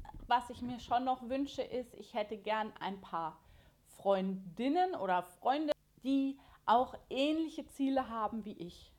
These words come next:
Das wäre super, wenn ich solche Menschen noch näher kennenlernen würde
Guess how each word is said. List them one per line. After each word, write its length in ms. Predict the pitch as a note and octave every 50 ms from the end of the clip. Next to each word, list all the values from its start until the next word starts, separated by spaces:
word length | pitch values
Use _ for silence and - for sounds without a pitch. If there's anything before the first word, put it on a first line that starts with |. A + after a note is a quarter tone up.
| _ -
Das 300 | - E3 F3+ - - -
wäre 260 | F3+ F#3 F#3 F#3 F#3
super, 680 | F#3 F#3 E3+ F#3+ G3+ G#3 G3+ - - - - - F#3 -
wenn 360 | F#3 F#3+ F#3+ F#3 F#3 F#3 - -
ich 280 | - G3 G3 F#3+ - - - - - - - - _
solche 340 | _ - - A#3 B3+ C4 -
Menschen 360 | C4 C4 B3+ B3+ - C4+ A#3+
noch 160 | A#3+ A3+ B3 B3+
näher 240 | B3 A#3 A3 A3+
kennenlernen 640 | A3+ - C4+ B3 A#3+ A#3+ A#3 A#3 A3 A3 A3 A3 G#3+
würde 300 | G#3+ A3 A3 A3 A3 A3